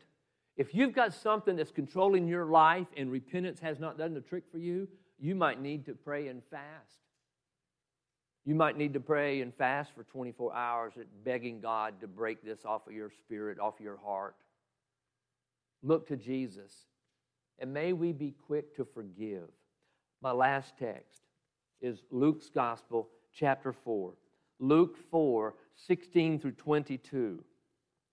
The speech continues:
All right, this is the beginning of Jesus' ministry. He is announcing it right now. All right, sixteen through twenty-two. "He came to Nazareth, where he had been brought up, and as was his custom," oh, I wish the church would learn those words.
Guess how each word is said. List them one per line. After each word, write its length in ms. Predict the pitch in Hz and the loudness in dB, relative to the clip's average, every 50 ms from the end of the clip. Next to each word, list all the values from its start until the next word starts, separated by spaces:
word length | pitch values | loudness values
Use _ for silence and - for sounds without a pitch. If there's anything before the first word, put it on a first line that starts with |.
| _ _ - | _ _ -2
All 100 | - 117 | 2 2
right, 180 | 135 139 117 110 | 2 2 2 0
this 160 | 123 123 - | -2 -4 -6
is 100 | - 113 | -8 -14
the 60 | - | -12
beginning 540 | 117 120 113 101 110 139 143 147 156 156 151 | -10 -10 -8 -6 -4 -4 -2 -2 -2 -2 -2
of 100 | 143 127 | -4 -6
Jesus' 540 | 107 131 147 151 143 139 143 127 143 131 127 | -4 -4 -2 -2 -2 -4 -8 -12 -14 -14 -10
ministry. 500 | 135 139 147 160 170 - - 117 107 101 - _ _ _ | -6 -6 -6 -6 -6 -8 -8 -8 -8 -8 -10 _ _ _
He 160 | - 156 160 | 0 2 4
is 160 | 151 143 131 | 4 4 2
announcing 720 | 127 123 123 127 131 135 151 175 175 147 131 - 135 127 123 | 0 -2 -2 0 0 0 0 0 -2 -4 -10 -16 -18 -18 -16
it 80 | 117 107 123 | -18 -12 -6
right 300 | 123 113 110 123 - 131 | -2 -2 -2 -2 -4 -8
now. 320 | 131 123 117 104 95 92 90 _ _ _ _ _ _ _ _ _ _ _ _ _ _ _ _ _ | -14 -16 -16 -18 -20 -20 _ _ _ _ _ _ _ _ _ _ _ _ _ _ _ _ _ _
All 80 | 104 107 | -6 -4
right, 240 | 110 120 131 127 - | -4 -4 -4 -6 -8
sixteen 540 | - - 143 139 - - - 147 143 147 139 | -6 -6 -6 -6 -6 -10 -8 -6 -6 -6 -6
through 140 | - 143 | -8 -10
twenty-two. 680 | 135 - - 131 131 131 135 135 131 - 117 101 92 87 87 _ _ _ _ _ _ _ _ _ _ _ _ _ _ _ _ _ _ _ _ _ _ _ - | -12 -10 -10 -10 -8 -8 -10 -14 -14 -12 -12 -10 -10 -12 -14 _ _ _ _ _ _ _ _ _ _ _ _ _ _ _ _ _ _ _ _ _ _ _ -4
"He 80 | - 175 | -2 2
came 320 | 156 208 220 240 269 247 | 4 6 6 6 6 6
to 60 | 196 | 6
Nazareth, 760 | 185 165 165 160 156 151 151 135 - 120 113 107 117 120 - | 6 8 8 8 8 8 6 4 0 0 0 2 2 2 4
where 180 | 131 139 139 135 | 6 6 6 6
he 120 | 139 135 | 6 4
had 100 | 135 120 | 2 2
been 160 | 113 127 120 | 2 -2 -2
brought 320 | 113 110 123 123 120 120 117 | 0 4 6 6 8 8 6
up, 380 | 123 123 107 92 92 95 - - - - - | 6 6 6 6 4 2 0 -6 -16 -8 -2
and 240 | - 180 185 190 180 | -2 0 0 -2 -2
as 320 | 190 214 220 233 240 196 | -4 -4 -4 -4 -6 -8
was 340 | 165 175 208 214 214 202 156 | -6 -2 -2 -2 -2 -2 -4
his 320 | - 180 190 175 151 - - - - | -4 -2 -2 -2 -2 -4 -12 -8 -4
custom," 540 | - 233 214 - - - 127 110 98 87 82 _ _ _ _ _ - | -2 -2 -2 -2 -6 -16 -16 -14 -14 -16 -18 _ _ _ _ _ 4
oh, 220 | 170 180 180 170 156 | 6 8 8 10 10
I 100 | 139 123 | 8 8
wish 180 | 127 139 131 | 8 4 2
the 100 | - - | 2 -2
church 300 | - - - 139 120 110 - - | -14 -6 -2 -2 -2 -2 -2 -6
would 100 | 120 107 | -8 -8
learn 240 | 117 117 117 110 | -8 -8 -10 -10
those 240 | 107 104 104 98 - | -10 -10 -12 -12 -10
words. 420 | - 110 107 101 104 110 113 113 | -8 -8 -8 -6 -8 -10 -12 -14